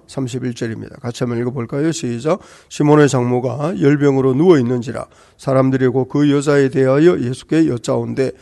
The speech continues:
나아가서 그 손을 잡아 일으키시니 열병이 떠나고 여자가 그들에게 수종되니라." 어, 아주 즉각적인, 어, 즉각적인 결과가 나타난, 어, 정도로 예수님이 아주 능력이 있으셔가지고 예수님은, 어, 가르치시는 예수님이셨는데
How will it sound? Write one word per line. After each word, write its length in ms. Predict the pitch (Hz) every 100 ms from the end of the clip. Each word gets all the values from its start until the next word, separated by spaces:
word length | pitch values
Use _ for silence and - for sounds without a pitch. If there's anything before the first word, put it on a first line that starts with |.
| _ _
나아가서 440 | 135 131 127 120
그 100 | 131
손을 300 | 123 139 135
잡아 260 | 139 143 143
일으키시니 800 | 143 156 160 160 160 131 127 226 - _
열병이 380 | 123 127 131 127
떠나고 580 | 156 156 170 147 165 - _
여자가 320 | 123 120 135 120
그들에게 500 | 143 127 123 143 175
수종되니라." 840 | - 190 196 196 - 127 117 117 - _ - - _
어, 300 | - 170 170
아주 320 | 170 196 175 156 - _
즉각적인, 840 | - 254 302 - 185 160 180 113 - _
어, 200 | - 131
즉각적인 580 | - - - - 180 165
결과가 440 | 151 143 139 123 110
나타난, 520 | 131 - 117 117 104 - _ _
어, 180 | 120 117
정도로 640 | 127 127 127 113 120 185 - _ 131
예수님이 360 | 123 147 135
아주 200 | 123 127
능력이 440 | 135 202 233 165 139
있으셔가지고 880 | 117 147 - 123 113 117 113 160 247 - _ -
예수님은, 640 | 120 147 143 131 117 170 247 _ _ -
어, 280 | 127 120 120
가르치시는 640 | 131 165 - 160 - 139
예수님이셨는데 1080 | 135 123 - 127 120 123 113 107 104 117 196